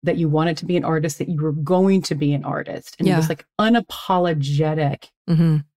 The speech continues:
Speaker 1: ambition.
Speaker 2: Sure. And thanks to those gals. That's why.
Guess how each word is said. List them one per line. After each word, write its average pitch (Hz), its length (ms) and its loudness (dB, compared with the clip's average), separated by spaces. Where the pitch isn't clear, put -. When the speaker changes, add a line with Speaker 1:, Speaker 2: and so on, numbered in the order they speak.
Speaker 1:
ambition. 170 920 0
Speaker 2:
Sure. 180 380 -2
And 196 200 4
thanks 214 300 0
to 220 200 2
those 170 220 0
gals. - 420 -4
That's 160 200 -4
why. 160 320 -2